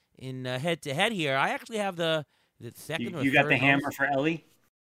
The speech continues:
Speaker 1: Oh, do I have the hammer for Ellie? I, I do have the, I, I'm, like, the third most, but nah, I'm not gonna, I'm not gonna bid that much on him. Uh, but,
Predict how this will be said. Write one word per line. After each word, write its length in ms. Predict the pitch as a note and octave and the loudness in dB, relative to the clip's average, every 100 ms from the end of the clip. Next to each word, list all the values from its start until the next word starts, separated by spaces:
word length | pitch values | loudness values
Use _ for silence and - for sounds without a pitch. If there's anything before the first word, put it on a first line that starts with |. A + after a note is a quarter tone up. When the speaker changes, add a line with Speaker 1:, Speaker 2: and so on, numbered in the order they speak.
| _ - | _ -10
Speaker 1:
Oh, 140 | B2+ | -10
do 240 | G#2+ A2+ | -8 -6
I 100 | A#2 | -6
have 280 | A2+ B2+ B2 | -6 -10 -12
the 80 | A#2+ | -14
hammer 340 | A#2 C3 A2+ | -14 -14 -16
for 140 | - F2 | -18 -16
Ellie? 340 | A#2 G2+ G2 _ _ _ - A#2+ | -14 -16 -18 _ _ _ -4 0
I, 160 | C3 - | 0 2
I 220 | D#3 D3+ | 4 4
do 180 | C#3+ D4 | 2 2
have 140 | B3 | 4
the, 140 | F3 D3+ - | 2 -2 -6
I, 220 | C3+ B2+ - | -8 -8 -8
I'm, 140 | B2 C3 | -10 -6
like, 160 | C3+ | -8
the 100 | A2+ | -8
third 300 | - G3 F#3+ | -4 -2 -2
most, 320 | C3+ G#2+ G2 - | -2 -4 -6 -8
but 340 | B2 A2+ - - _ _ _ _ _ _ | -6 -6 -10 -20 _ _ _ _ _ _
nah, 80 | - | -12
I'm 140 | F2+ A#2 | -10 -8
not 160 | A2 | -10
gonna, 320 | A#2 G#2 F#2 F2+ C3 _ | -10 -12 -12 -16 -20 _
I'm 80 | - | -14
not 160 | G2+ - | -14 -12
gonna 120 | G2 | -14
bid 180 | G#2 F#2+ | -12 -2
that 220 | D#3 F#3+ | 2 4
much 240 | D3 B2 B2 | 2 -4 -6
on 160 | A2+ | -8
him. 300 | A#2 D3 B3 - | -8 -10 -12 -12
Uh, 400 | B2 B2+ B2+ B2 | -6 -2 -2 -2
but, 320 | A#2 A#2+ A2+ | -4 -6 -6